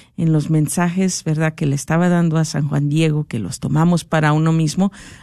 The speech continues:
habla de la enfermedad, ¿no? Habla de la enfermedad, tanto del tío, pero, eh, es algo que tenemos que nosotros saber que no muchas veces vamos a estar bien,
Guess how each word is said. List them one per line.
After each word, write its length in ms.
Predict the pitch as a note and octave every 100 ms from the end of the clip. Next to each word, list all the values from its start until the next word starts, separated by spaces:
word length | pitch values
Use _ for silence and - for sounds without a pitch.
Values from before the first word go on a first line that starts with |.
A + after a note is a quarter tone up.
| -
habla 380 | D3+ E3 G3 G3
de 100 | F3
la 140 | D#3
enfermedad, 720 | D3 - C#3+ C#3+ C3 - D#3 D#3+
¿no? 260 | D#3 D#3+
Habla 240 | E3 E3+ E3
de 120 | D#3
la 80 | D3
enfermedad, 540 | D3+ D#3+ D3+ D#3+ D#3+
tanto 280 | F3+ F3 G3
del 220 | G#3 G3
tío, 320 | G3 F#3+ F#3+ - - - _
pero, 480 | G3 G3+ G3+ F#3+ F#3 - - D#3+ -
eh, 140 | F3+ -
es 180 | F3
algo 300 | F#3+ F#3 G3
que 400 | G3 F3+ E3+ D3 -
tenemos 400 | D#3+ E3 F3+ -
que 120 | F#3
nosotros 420 | F3 F3 F#3 F#3
saber 260 | F3+ E3 -
que 140 | F#3
no 120 | F#3
muchas 300 | G#3 A3+ A#3
veces 320 | F#3 F#3 G3
vamos 300 | F#3 F#3 F#3+
a 40 | F3+
estar 420 | - E3+ E3+ F3 -
bien, 540 | D#3 E3 F3+ F3 D3+